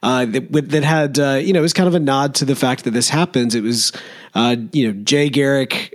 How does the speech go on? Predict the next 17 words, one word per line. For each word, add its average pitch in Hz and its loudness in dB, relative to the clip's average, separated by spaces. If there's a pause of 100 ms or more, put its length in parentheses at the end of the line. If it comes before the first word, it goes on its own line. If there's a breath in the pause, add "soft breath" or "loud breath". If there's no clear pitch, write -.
uh, 127 0
the 120 0
Black 135 2
Flash, 123 0 (120)
and 123 0
Zoom 139 2
all 131 0
standing 131 0
in 120 0
line 120 0
trying 117 0
to, 113 0
uh, 110 0
get 113 -2 (380 loud breath)
a, 113 0
uh, 113 -2
free, 127 0